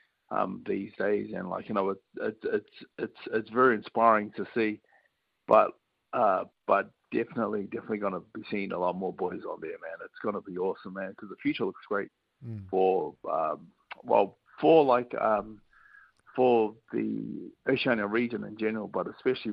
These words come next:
Speaker 1: for, like, you know, New Zealand, just as you said, as you mentioned, all the gyms, you know, Peach, um, Peach, Peach Boxing, um, City Kick Boxing, and you got all the talents around them. So, yeah, man, the future is looking great.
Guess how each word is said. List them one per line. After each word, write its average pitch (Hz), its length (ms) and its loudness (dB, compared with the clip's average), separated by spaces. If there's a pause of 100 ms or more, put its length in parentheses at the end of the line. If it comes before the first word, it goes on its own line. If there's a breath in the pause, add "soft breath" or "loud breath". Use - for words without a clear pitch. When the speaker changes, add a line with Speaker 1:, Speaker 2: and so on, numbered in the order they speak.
Speaker 1:
for, 101 400 2
like, 98 180 -10
you 110 60 -4
know, 101 180 -4
New 104 180 -12
Zealand, 101 300 -4
just 110 160 -8
as 101 140 -2
you 98 160 -14
said, 101 200 0
as 101 180 -8
you 87 140 -12 (420)
mentioned, 98 280 -8
all 90 120 -6
the 85 80 -12
gyms, 104 360 -4
you 92 80 -8
know, 95 280 -4
Peach, - 200 -8 (120)
um, 101 280 -10 (240)
Peach, 101 220 -6 (380)
Peach 107 180 -8
Boxing, 98 500 -6 (520 soft breath)
um, 98 340 -10
City 101 140 -4
Kick 107 200 -12
Boxing, 101 380 -6
and 87 140 -8
you 90 40 -12
got 85 180 -2
all 95 200 2
the 87 120 -6
talents 98 360 -6
around 98 240 -6
them. 101 260 -6 (680 soft breath)
So, 85 260 0 (540)
yeah, 95 220 -4
man, 87 260 -6 (160)
the 95 140 -4
future - 360 -8
is 98 80 -8
looking - 220 -18
great. 98 240 -8